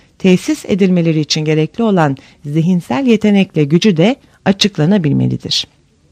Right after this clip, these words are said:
Bu devler hangi ırktan ve hangi köktendiler? Mitolojik ve dinsel gelenekler bunların tanrıların soyu olduklarını iddia etmektedir. Ve bir başka soru. Bu devler zeki mi,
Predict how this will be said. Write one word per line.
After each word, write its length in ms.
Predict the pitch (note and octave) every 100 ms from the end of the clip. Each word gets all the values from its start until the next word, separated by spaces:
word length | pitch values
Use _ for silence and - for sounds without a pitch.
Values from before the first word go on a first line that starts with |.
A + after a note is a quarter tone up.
| _ _ _ _ _ _ _ _ _ _ _ E4
Bu 120 | D4
devler 540 | A3+ D3+ C#3+ A3 C#4+
hangi 420 | - D4 C#4+ F3+ C3
ırktan 560 | D#3 - F3+ C4+ E4
ve 140 | C#4 C#4+
hangi 380 | - C#4 F#3
köktendiler? 880 | D3 D3 - C#3 B2+ C3 B2 C3 - - _ _ _ -
Mitolojik 680 | G#3 A3 B3 A#3+ B3 D#4 -
ve 160 | B3+ F#3
dinsel 440 | G3+ G3 A#3+ B3+
gelenekler 800 | G#3 F3+ E3+ D3+ - F3+ C4+ G#3
bunların 420 | G3+ F#3+ F3+ B3
tanrıların 600 | A#3 G3+ F#3+ F#3+ F#3 A#3+
soyu 440 | C4 - G3 B3 -
olduklarını 800 | D#3 C#3+ D3 - C#3 C#3+ B3 D#4+ -
iddia 380 | G3+ - A3+ D#3
etmektedir. 720 | C3 B2+ B2+ B2+ - - - _ _ _ _ _ _ _ _ _ _
Ve 380 | G#3 C#4+ D#4+ A#3+
bir 160 | C#4 A#3+
başka 340 | A3+ - E3
soru. 300 | - C3 B2 - _ _ _ _
Bu 120 | A#3 C#4+
devler 400 | D4 C#4 C4+ B3
zeki 460 | E3+ D3+ - A#3
mi, 180 | D4 F4+